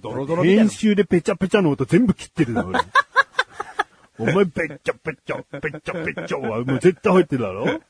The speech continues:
Speaker 2: 喋ってない時でもなんか口をうんみょんみやってるから、いつもペチャペチャ入ってるから全部切ってるよ。
Speaker 1: あのね、世の中にペッチャペッチャ言わない相方もっといると思うよ。
Speaker 2: うん。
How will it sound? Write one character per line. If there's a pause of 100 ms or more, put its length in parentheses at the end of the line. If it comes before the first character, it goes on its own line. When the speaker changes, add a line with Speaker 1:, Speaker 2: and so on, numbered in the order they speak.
(340)
Speaker 2:
喋
っ
て
な
い
時
で
も
な
ん
か
口
を
う
ん
み
ょ
ん
み
や
っ
て
る
か
ら、
い
つ
も
ペ
チ
ャ
ペ
チ
ャ
入
っ
て
る
か
ら
全
部
切
っ
て
る
よ。 (380)
Speaker 1:
あ
の
ね、 (300)
世
の
中
に
ペ
ッ
チ
ャ
ペ
ッ
チ
ャ
言
わ
な
い
相
方
も
っ
と
い
る
と
思
う
よ。
Speaker 2:
う
ん。